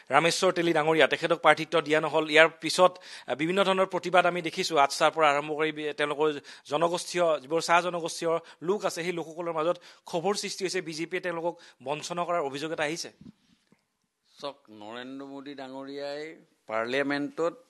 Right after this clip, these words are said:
Speaker 2: প্ৰাইম মিনিষ্টাৰৰ স্পীচত কৈছে তিনিশ সত্তৰ। সেই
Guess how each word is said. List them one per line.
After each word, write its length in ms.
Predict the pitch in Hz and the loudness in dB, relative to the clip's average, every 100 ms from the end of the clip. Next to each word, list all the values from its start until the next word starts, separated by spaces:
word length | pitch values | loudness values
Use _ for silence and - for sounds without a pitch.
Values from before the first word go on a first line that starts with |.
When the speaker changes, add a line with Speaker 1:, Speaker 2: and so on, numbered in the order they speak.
| _ | _
Speaker 2:
প্ৰাইম 260 | - 110 117 | -8 -2 -2
মিনিষ্টাৰৰ 640 | 127 143 147 - 151 147 135 | -2 -2 -4 -4 -2 -2 -4
স্পীচত 440 | - 135 - 147 | -8 -8 -6 -6
কৈছে 320 | - 127 107 170 220 _ _ _ - | -6 -8 -4 -6 -8 _ _ _ -10
তিনিশ 240 | 123 123 | -8 -8
সত্তৰ। 760 | - 123 - 110 _ - 113 90 - _ _ _ _ _ _ _ _ _ _ _ _ | -10 -16 -14 -16 _ -6 -6 -6 -12 _ _ _ _ _ _ _ _ _ _ _ _
সেই 280 | - 143 156 | -4 -2 -2